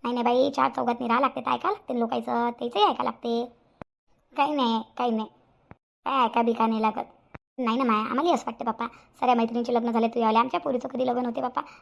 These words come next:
आम्हालाही असं वाटते ना, करीन ना मी लग्न, करीन ना, पण आताशी नाही.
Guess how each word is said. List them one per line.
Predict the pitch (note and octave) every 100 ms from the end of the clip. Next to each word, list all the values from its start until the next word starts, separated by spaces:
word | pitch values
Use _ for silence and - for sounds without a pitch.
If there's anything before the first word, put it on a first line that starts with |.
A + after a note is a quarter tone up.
| -
आम्हालाही | A#3 A#3 C#4+
असं | -
वाटते | C#3+ -
ना, | E4 - _ _ _ _ _ _ -
करीन | E4 D#4+
ना | C#4
मी | C4 B3
लग्न, | A#3 A#3 A#3 A#3+
करीन | A#3+ D4+ D#4+ C4
ना, | A#3
पण | A#3+ E4
आताशी | D#4 E4 D#4+ E4
नाही. | C4+ B3